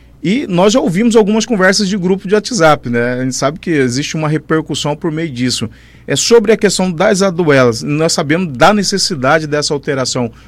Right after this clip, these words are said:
Por que que elas não foram utilizadas? O que que aconteceu?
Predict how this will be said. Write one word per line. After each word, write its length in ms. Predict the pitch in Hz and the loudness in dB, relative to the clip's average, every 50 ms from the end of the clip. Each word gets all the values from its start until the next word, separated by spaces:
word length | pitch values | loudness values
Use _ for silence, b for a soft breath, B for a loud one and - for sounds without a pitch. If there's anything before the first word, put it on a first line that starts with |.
| B - | B -12
Por 100 | - 190 | -8 -8
que 120 | - 277 | -6 -2
que 60 | - | 0
elas 180 | 214 202 185 165 | 0 0 0 0
não 100 | 190 175 | -2 -4
foram 240 | - - 175 165 160 | -2 -2 -2 -2 -2
utilizadas? 840 | 135 - 151 139 123 110 104 131 143 165 180 170 151 139 135 127 b b b b - | -4 -4 -4 -4 -4 -2 0 0 2 2 2 2 0 0 -4 -6 b b b b -8
O 140 | - 135 | -8 -8
que 160 | - - 202 202 | -6 -6 -8 -6
que 120 | - - | -4 -4
aconteceu? 1040 | 160 147 - 175 180 180 175 - 151 127 - - - - 143 160 180 185 170 151 | -4 -4 -4 -6 -6 -6 -4 -4 -4 -2 -2 -2 -2 0 0 0 2 0 0 -2